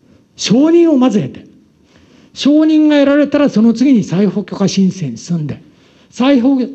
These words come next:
許可が得られてから移植をすれば良いわけですよね。埋め立て地の用途が名護市の都市計画に背いているということなんですね。で、実は名護市はですね、この二千六年ですから、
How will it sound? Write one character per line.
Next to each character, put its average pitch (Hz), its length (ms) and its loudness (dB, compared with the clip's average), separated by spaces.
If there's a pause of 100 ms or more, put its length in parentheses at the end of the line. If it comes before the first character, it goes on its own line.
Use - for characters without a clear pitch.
(180)
許 269 100 0
可 262 140 0
が 226 120 0
得 226 120 2
ら 277 140 2
れ 269 80 2
て 269 160 -6
か 302 100 -2
ら 302 100 2
移 170 120 -2
植 196 280 -2
を 180 60 0
す 175 100 -4
れ 190 100 0
ば 123 160 -8 (540)
良 220 140 0
い 294 40 4
わ 208 100 0
け 156 100 -10
で - 80 -12
す - 100 -18
よ 107 120 -20
ね。 156 180 -10 (580)
埋 190 80 0
め 269 120 4
立 311 140 0
て 302 120 2
地 269 100 -2
の 208 100 0
用 240 220 2
途 160 160 -6
が 190 200 -4
名 175 160 -4
護 277 160 2
市 269 140 -2
の 190 120 0
都 151 140 -4
市 - 160 -12
計 240 160 0
画 160 260 -6
に - 520 -4
背 - 180 -4 (140)
い - 60 0
て 226 100 -2
い 170 60 -4
る 135 100 -12
と - 120 -14
い - 0 -
う 135 40 -14
こ 131 40 -16
と 151 120 -16
な 123 60 -16
ん 117 60 -20
で - 60 -20
す - 80 -14
ね。 208 240 -2 (600)
で、 269 300 0
実 214 220 -4
は 285 100 2
名 220 140 2
護 294 140 2
市 302 120 -6
は 170 120 -4
で 123 80 -16
す - 120 -16
ね、 180 220 -6 (380)
こ 220 100 0
の 208 100 0
二 196 120 2
千 285 240 0
六 180 240 -2
年 190 180 0
で 147 100 -8
す - 100 -14
か 180 100 -6
ら、 240 200 -2